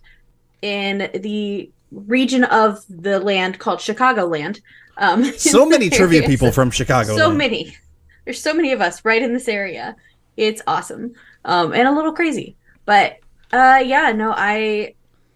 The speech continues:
Speaker 1: uh, work in commercial insurance, and in my free time, I'm a trivia hobbyist and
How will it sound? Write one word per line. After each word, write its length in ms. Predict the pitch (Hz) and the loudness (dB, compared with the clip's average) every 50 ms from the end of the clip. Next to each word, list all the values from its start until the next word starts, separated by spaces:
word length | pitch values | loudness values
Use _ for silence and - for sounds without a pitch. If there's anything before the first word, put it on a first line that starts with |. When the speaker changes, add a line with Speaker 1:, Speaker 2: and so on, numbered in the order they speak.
| - - | -8 -6
Speaker 1:
uh, 320 | 190 185 180 175 180 185 175 | -2 -2 -2 -2 -2 -4 -8
work 360 | 170 196 196 202 202 - - - | -8 -6 -6 -6 -6 -10 -12 -10
in 540 | - 185 180 180 185 185 180 185 185 180 180 - _ _ _ _ _ _ _ _ _ - | -8 -6 -4 -4 -4 -6 -6 -8 -10 -10 -12 -14 _ _ _ _ _ _ _ _ _ -8
commercial 420 | - 180 190 196 190 - 214 214 | -4 0 0 0 0 0 0 0
insurance, 600 | 208 220 214 - 233 233 254 285 294 277 277 - | 0 0 0 0 0 0 2 0 0 -2 -2 -4
and 360 | - - 208 208 202 208 214 - | -4 -2 -2 0 0 -2 -2 -2
in 160 | - 208 208 | -2 -2 -2
my 140 | 202 202 208 | -2 -2 -4
free 240 | 208 - 220 220 | -4 -6 -8 -8
time, 400 | 220 - 226 220 226 247 254 247 | -6 -6 -4 -4 -2 -2 -2 -2
I'm 180 | 214 214 196 196 | -4 -4 -4 -4
a 160 | 196 190 185 185 | -6 -6 -8 -8
trivia 680 | - - - 214 196 214 208 196 196 196 196 208 202 - | -8 -4 -4 -2 0 0 0 2 2 2 2 0 -2 -4
hobbyist 720 | - 190 180 202 226 233 247 311 320 - - - - - - | -4 -2 -2 -2 0 0 0 0 -2 -4 -8 -10 -10 -8 -6
and 420 | 190 190 180 180 185 190 190 202 | -6 -4 -4 -4 -4 -4 -6 -6